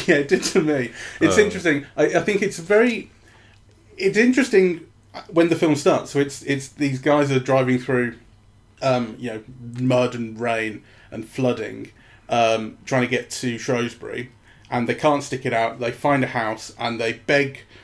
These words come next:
Speaker 1: the owners of this house for help. The owner is a very, very old man and his sister, and they're sort of,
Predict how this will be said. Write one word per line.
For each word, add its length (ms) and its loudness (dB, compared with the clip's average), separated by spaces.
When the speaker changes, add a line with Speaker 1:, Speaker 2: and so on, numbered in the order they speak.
Speaker 1:
the 120 -2
owners 180 -2
of 100 -12
this 120 -10
house 200 -8
for 100 -10
help. 280 0
The 100 2
owner 180 4
is 300 0
a 60 -8
very, 240 4
very 200 4
old 220 4
man 260 -2
and 160 -8
his 140 -14
sister, 680 -2
and 480 2
they're 400 -2
sort 240 -8
of, 280 -10